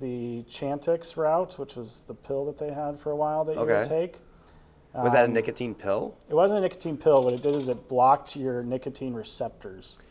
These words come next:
Speaker 2: Interesting.
Speaker 1: So
Speaker 2: I, see, I've never heard of that.
Speaker 1: Yeah, so, like,
Speaker 2: Okay.
Speaker 1: that's the addicting part of it, right? Is you want
Speaker 2: Right.
Speaker 1: that nicotine. And so they would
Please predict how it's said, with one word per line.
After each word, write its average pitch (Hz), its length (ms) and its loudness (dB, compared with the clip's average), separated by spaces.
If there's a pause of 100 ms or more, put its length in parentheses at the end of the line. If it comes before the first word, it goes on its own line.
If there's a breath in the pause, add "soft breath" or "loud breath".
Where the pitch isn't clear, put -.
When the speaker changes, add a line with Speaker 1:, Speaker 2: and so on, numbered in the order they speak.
(200 soft breath)
Speaker 2:
Interesting. 117 640 -2
Speaker 1:
So 123 320 4
Speaker 2:
I, 117 180 4
see, 120 160 -2
I've 117 100 4
never 117 180 0
heard 95 120 -4
of 90 60 -10
that. - 240 -10
Speaker 1:
Yeah, 127 340 4
so, 127 220 0
like, 123 140 2
Speaker 2:
Okay. 117 120 4
Speaker 1:
that's 147 220 6
the 143 120 -2
addicting 120 540 -4
part 120 240 2
of 101 100 -10
it, 95 140 -12
right? 110 220 -8
Is 98 120 -14
you 104 60 -2
want 95 120 0
Speaker 2:
Right. 110 160 -6
Speaker 1:
that 117 180 -6
nicotine. 123 500 -10
And 107 100 -16
so 113 280 -6
they 113 80 -4
would 110 180 -10